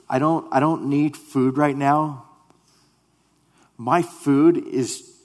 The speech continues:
is to do the will of him who sent me." I, I just presented myself as Christ, as Messiah, to this woman who had been married five times and is now living with someone who's not her husband.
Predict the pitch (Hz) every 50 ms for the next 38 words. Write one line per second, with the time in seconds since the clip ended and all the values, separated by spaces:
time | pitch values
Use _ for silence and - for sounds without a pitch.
0 | _ _ _ _ _ _ _ _ _ _ _ _ _ _ _ _ _ _ _ _
1 | _ _ _ _ _ _ _ _ _ _ _ _ _ - - 131 - - - 135
2 | 117 135 156 165 165 165 131 139 147 147 143 131 - - 143 120 - 117 113 -
3 | - - 135 117 - - 104 - - 143 - - 139 135 131 - 165 170 - -
4 | - - - - 151 135 117 113 127 135 139 151 143 135 127 - - - - -
5 | _ _ _ _ _ _ _ _ _ _ _ _ _ _ _ _ - 123 127 127
6 | - - - 160 139 151 156 143 123 135 120 110 104 - - - - - 160 156
7 | 123 107 101 - - - - 117 107 - 117 113 - - 143 143 147 147 139 131
8 | 110 107 - - 123 120 127 127 131 127 123 131 139 147 151 135 113 101 - -
9 | - - - - _ _ - 131 127 135 123 117 127 127 131 135 139 147 147 135
10 | - - 143 127 120 - 143 135 135 139 139 135 127 131 117 113 117 117 117 117
11 | - - 104 101 123 131 127 127 120 123 139 143 143 147 135 127 123 - - 147
12 | 143 127 120 117 127 113 - 131 131 123 127 127 - 120 113 120 139 135 135 127
13 | 117 120 117 117